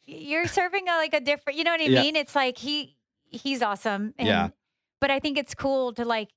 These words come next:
Speaker 2: be inspired by each other,
Speaker 1: Yeah.
Speaker 2: you know?
Speaker 1: And, but so then even, like, still in contact with some of the people that,
Speaker 2: Mm-hmm.
Speaker 1: you know,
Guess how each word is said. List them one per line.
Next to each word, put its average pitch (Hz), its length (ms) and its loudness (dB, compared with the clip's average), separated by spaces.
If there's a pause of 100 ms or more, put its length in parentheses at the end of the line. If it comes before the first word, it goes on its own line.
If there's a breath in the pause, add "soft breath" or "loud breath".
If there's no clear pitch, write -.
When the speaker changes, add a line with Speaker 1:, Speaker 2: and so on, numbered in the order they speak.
Speaker 2:
be 220 120 -6
inspired 202 640 -4 (440)
by 202 280 -2
each 180 260 -8
other, 180 320 -6
Speaker 1:
Yeah. 165 140 -6
Speaker 2:
you 208 100 -2
know? 190 380 -2
Speaker 1:
And, 143 180 6
but 147 160 4
so 151 160 6
then 139 160 2
even, 139 320 4
like, 107 300 2 (100)
still 147 280 4
in 147 120 -2
contact 143 380 4
with 117 100 -2
some 117 140 2
of 120 60 2
the 113 60 0
people 123 420 2
that, 107 280 4
Speaker 2:
Mm-hmm. 220 460 -2
Speaker 1:
you 127 80 4
know, 127 80 4